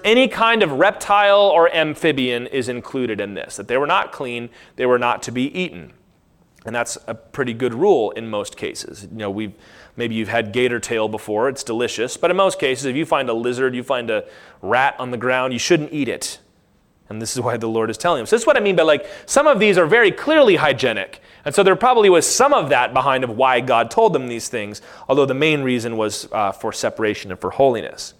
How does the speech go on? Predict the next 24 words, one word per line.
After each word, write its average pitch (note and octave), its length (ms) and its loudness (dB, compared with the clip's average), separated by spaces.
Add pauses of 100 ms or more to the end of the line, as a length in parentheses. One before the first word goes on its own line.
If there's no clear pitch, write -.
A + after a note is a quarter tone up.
(500)
It's - 120 0
also C#4 340 4
interesting, E3+ 460 -2
and F#3+ 80 0
you G3+ 40 2
can F#3 140 2
meditate E3+ 420 4
on D3+ 100 4
what D3 120 2
this C#3+ 140 -4
might C#3+ 200 -2
mean C3+ 160 -6
in A#2+ 80 -8
your A#2 200 -2
own C#3 240 -2
time, G2+ 380 -10
that A2+ 260 0 (280)
the D#3 140 2
method A#3 540 4
of D3 480 2 (180)
locomotion, C#3+ 800 0
the G#2+ 80 -10
method G#3 420 0
of C3 240 0